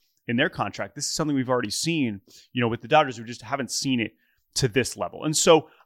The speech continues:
I would say, yeah, like, is, are there levels to it that are problematic? Now, again, there's a reason when officials go, "Oh, M L B is not gonna allow," it's like, no, like,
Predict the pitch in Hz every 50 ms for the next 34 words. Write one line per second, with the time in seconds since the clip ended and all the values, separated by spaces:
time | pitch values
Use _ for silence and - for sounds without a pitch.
0 | _ - 180 196 226 233 214 165 - - - 180 170 147 123 101 - - - 147
1 | 139 - - - - 196 208 202 170 - 175 180 196 202 208 196 165 147 147 156
2 | 160 165 151 - - 170 165 160 135 143 139 135 131 120 - - 139 139 135 127
3 | 127 127 139 151 - - 151 135 127 120 120 180 175 143 123 110 - _ _ _
4 | _ _ _ _ - - _ _ - - - - - - - - - _ _ _
5 | - - 113 147 156 156 151 151 190 208 180 175 165 151 147 135 170 147 135 135
6 | 135 123 127 135 139 127 120 123 131 139 135 123 127 127 120 123 123 117 - 123
7 | 113 110 110 117 120 123 117 120 117 165 185 117 98 101 107 104 101